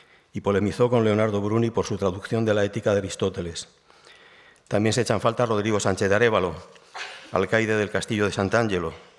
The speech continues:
e incansable escritor en latín y castellano, o a Juan Boscán y Garcilaso de la Vega, aunque solo sea por su labor difusora de Il Cortesano de Castiglione. Olvida que el Amadís de Gaula cautivó al lector italiano y europeo en general,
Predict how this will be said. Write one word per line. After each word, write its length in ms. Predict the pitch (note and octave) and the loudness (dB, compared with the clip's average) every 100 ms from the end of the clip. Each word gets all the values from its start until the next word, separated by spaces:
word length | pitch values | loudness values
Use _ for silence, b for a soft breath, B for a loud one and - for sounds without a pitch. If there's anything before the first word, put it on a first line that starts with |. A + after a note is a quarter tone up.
| - | -10
e 100 | - | -2
incansable 460 | F#2+ F#2 F2+ G#2+ G#2+ | 2 2 0 0 -2
escritor 420 | G2 G2 F#2 G#2 | -2 -4 0 2
en 100 | G2 | 2
latín 280 | F#2 E2+ G2+ | 2 0 -2
y 40 | |
castellano, 540 | F#2 F#2 F#2 G2 F#2+ D#2+ - - _ b b b b b b b b b b | 0 -2 0 0 0 -4 -12 -20 _ b b b b b b b b b b
o 80 | D#2+ | 0
a 40 | F#2 | 2
Juan 200 | B2 B2+ | 2 4
Boscán 320 | A#2 - C3 | 2 2 2
y 60 | |
Garcilaso 480 | A2+ G#2+ A2 G#2+ A#2 | 2 0 0 0 2
de 60 | G2+ | 4
la 100 | G#2 | 4
Vega, 320 | A#2 F#2+ D#2+ - - - - | 4 2 -2 -10 -20 -20 -8
aunque 220 | F#2+ F2 | -6 -2
solo 220 | A2+ G#2 | 0 0
sea 180 | A#2 G#2 | 0 0
por 120 | G2+ | 0
su 100 | G#2 | 2
labor 240 | G2 G#2+ | 2 2
difusora 480 | G#2+ G2+ F#2+ A2+ G#2+ | -4 -6 -4 0 2
de 80 | G2+ | 0
Il 100 | F#2+ | 0
Cortesano 580 | G2 F2 F2 G#2+ A2 F#2 | -2 -2 -2 0 2 0
de 80 | F2+ | -2
Castiglione. 560 | F2+ G2+ F2+ F2+ E2+ - - _ - _ _ B B B B B B B B B B | -4 -4 -4 -4 -6 -12 -20 _ -20 _ _ B B B B B B B B B B
Olvida 360 | - G#2+ B2 D3 | -2 2 4 4
que 60 | C3 | 4
el 60 | |
Amadís 260 | A#2 A#2 B2 | 4 2 0
de 100 | A2+ | 4
Gaula 520 | A#2+ B2 C3 C#3 - - | 4 4 0 -2 -10 -4
cautivó 420 | G2 F#2 G2 A#2+ | -2 0 2 2
al 100 | B2+ | 2
lector 340 | A2 - A#2+ | -2 0 0
italiano 420 | A2+ G#2 G#2 A2 G2+ | 2 0 2 0 0
y 40 | |
europeo 400 | G2 F#2 G2 A#2 | 0 -2 2 2
en 80 | G2+ | 2
general, 460 | - F#2+ G2+ F2 | -2 -2 -2 -4